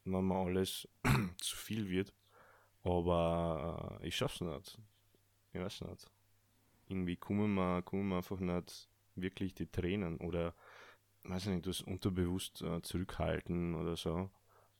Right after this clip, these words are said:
Ähm, aber ich glaub, das ist nur was, an, an, an, an dem ich arbeiten muss. So wirklich, äh, weinen zu können, weil das muss, äh, starker Druckablass sein, der vielleicht, äh,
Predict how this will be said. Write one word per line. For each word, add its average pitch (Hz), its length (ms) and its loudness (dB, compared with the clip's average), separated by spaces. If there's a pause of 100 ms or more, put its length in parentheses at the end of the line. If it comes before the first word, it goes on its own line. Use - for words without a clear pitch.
(120)
Ähm, 80 640 -2 (560)
aber 92 120 4
ich 85 60 0
glaub, 92 160 2
das - 100 -6
ist 92 80 -2
nur 95 120 4
was, 90 160 0
an, 90 240 2
an, 87 340 -2 (240)
an, 90 140 -2
an 90 260 -2
dem 90 220 2
ich - 160 -4
arbeiten 90 400 4
muss. 82 360 -6 (960)
So 92 220 -4
wirklich, 90 540 0
äh, 82 300 -2 (640)
weinen 95 500 4
zu - 140 -4
können, 85 420 0
weil 85 160 -4
das 85 200 -2
muss, - 380 0 (600)
äh, - 360 -14 (580)
starker 90 640 2 (100)
Druckablass - 1040 2
sein, 95 520 0
der 87 220 0
vielleicht, - 540 -4
äh, 85 240 -2